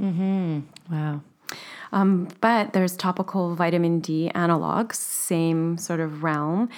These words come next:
Speaker 2: And with this, corticosteroids are prescribed. Now,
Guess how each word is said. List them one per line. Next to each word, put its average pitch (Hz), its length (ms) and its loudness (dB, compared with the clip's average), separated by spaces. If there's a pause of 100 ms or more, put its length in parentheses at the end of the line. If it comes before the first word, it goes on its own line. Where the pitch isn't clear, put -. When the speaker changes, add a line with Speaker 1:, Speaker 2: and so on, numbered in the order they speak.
(440)
Speaker 2:
And 180 380 2
with 180 360 -2
this, 180 720 0 (300)
corticosteroids 190 1040 0
are 240 100 0
prescribed. 196 1120 -2
Now, 170 420 4